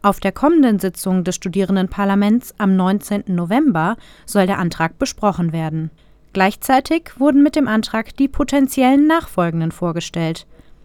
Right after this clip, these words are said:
Den asta-Vorsitz soll demnach Ronja Immelmann vom R C D S übernehmen. Die drei stellvertretenden Plätze sollen Julian Kempkes vom R C D S, die listenlose Melissa Schulz und Lara Volkmar von Campus Grün übernehmen.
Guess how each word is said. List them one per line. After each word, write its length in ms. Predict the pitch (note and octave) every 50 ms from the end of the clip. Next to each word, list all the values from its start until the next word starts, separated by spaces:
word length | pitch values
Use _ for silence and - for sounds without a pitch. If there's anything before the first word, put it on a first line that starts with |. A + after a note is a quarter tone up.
| - -
Den 120 | G#3 G3 -
asta-Vorsitz 1000 | - F#3+ - - - C#4 C4+ - - D4 C#4 A#3 C4+ C4+ C4+ - - - - _ -
soll 220 | A#3 D#4+ E4 D4
demnach 460 | G#3+ G#3+ G#3 G3+ G3+ G3 G3+ - - - -
Ronja 320 | G3+ G3+ A3+ A#3 A#3+ A#3+ A#3+
Immelmann 580 | - C4+ C4+ C4+ B3 A3 G3 F3+ E3+ F3 G3+ A3+
vom 200 | - - A#3 A3
R 200 | G#3+ G3 F#3+ -
C 140 | - - G#3
D 80 | A#3
S 200 | - - B3 -
übernehmen. 560 | - F3+ F3 E3+ E3 E3 E3 E3 E3 E3 E3 E3+ - - _ - - _ - - _ - - -
Die 60 | A#3
drei 240 | - G#3 - G3 F#3+
stellvertretenden 840 | - - G3+ G3 A#3 - D4+ C#4 - - D4 C#4+ - C4+ C#4 C#4 C4
Plätze 480 | - C#4+ C4 C4 - - C#4 C4+ C#4 - - _ - - - -
sollen 300 | - - D#4+ E4 D#4 C#4
Julian 400 | B3 C4+ B3+ A#3+ A#3+ A3 G#3 G#3
Kempkes 520 | - A3 G3+ A3 - - B3+ C4 C4 -
vom 160 | - A3+ G3
R 140 | - G3 F#3+
C 160 | - - -
D 140 | E3+ E3+ -
S, 340 | - F3+ A#3+ D#4+ - - - - - - - - - - - -
die 80 | - G#3+
listenlose 640 | G#3 A3 - - - - A3 G3+ G#3 G#3 F#3+ F#3 F#3+
Melissa 420 | F#3+ F#3+ F#3+ G3 F#3+ - - F#3
Schulz 540 | - - A3+ A#3+ C#4 E4+ F4+ - - - - - - - - - -
und 240 | - E4+ G#4 G#4 - -
Lara 280 | A3 A3 A3 A3 A3+ A3+
Volkmar 540 | A3 - - B3 C4 - - G3 F3+ G3 G3+
von 180 | - - C4
Campus 400 | C#4 - G#3 F#3 - A#3 A#3+ -
Grün 300 | - G3 G#3+ G#3 F3+ D#3+
übernehmen. 560 | D#3 C#3+ D#3+ D#3 D#3 D#3 D#3 D#3 D#3 E3+ -